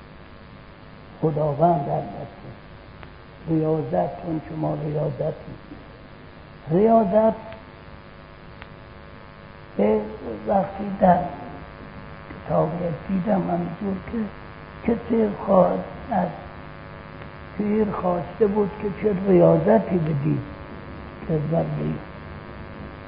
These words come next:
فرموده بودم دنیا امروز اینقدر ریاضت آفریده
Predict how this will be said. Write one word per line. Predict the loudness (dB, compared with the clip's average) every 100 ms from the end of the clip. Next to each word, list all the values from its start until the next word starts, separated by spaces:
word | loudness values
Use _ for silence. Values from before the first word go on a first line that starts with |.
| -14 4
فرموده | 8 8 8 8 10
بودم | 10 10 8 8
دنیا | 8 10 10 10 10 10 10 6 -4 -10 -12 -12 -12 6 12
امروز | 12 12 12 12 12
اینقدر | 10 10 12 12 12 10 6 10
ریاضت | 12 12 12 12 12 12 12
آفریده | 12 12 12 10 12 12 12 12 12